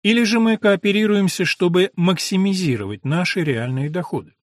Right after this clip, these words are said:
Исходим ли мы в реальной жизни, так же, как в психологических экспериментах, из допущения,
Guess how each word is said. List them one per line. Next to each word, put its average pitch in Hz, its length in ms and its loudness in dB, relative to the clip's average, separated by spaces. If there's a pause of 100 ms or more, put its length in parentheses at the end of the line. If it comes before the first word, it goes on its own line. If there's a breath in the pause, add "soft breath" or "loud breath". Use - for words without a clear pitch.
(280)
Исходим 214 520 2
ли 208 80 2
мы 180 160 2
в 180 40 -2
реальной 156 360 0
жизни, 131 400 -4
так 92 240 -10
же, 90 100 -12
как 101 180 -14
в - 60 -20
психологических 135 800 -6
экспериментах, 147 680 -4
из 127 100 -4
допущения, 147 640 -2